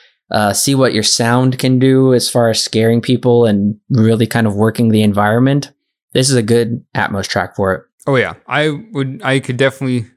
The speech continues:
Speaker 2: understand that. I haven't watched it in a home theater,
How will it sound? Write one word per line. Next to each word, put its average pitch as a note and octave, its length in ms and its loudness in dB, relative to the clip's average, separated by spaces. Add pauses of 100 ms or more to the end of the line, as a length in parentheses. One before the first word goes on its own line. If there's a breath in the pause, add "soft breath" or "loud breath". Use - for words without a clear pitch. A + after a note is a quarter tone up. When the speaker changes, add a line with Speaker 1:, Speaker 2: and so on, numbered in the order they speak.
(200)
Speaker 2:
understand A#2 520 -4
that. G2 140 -4
I A#2 80 -2
haven't E3 240 -4
watched C#3+ 300 -4
it D3 180 -8
in B2+ 220 -6
a G#2+ 100 -4
home C#3 200 -4
theater, A2+ 500 -8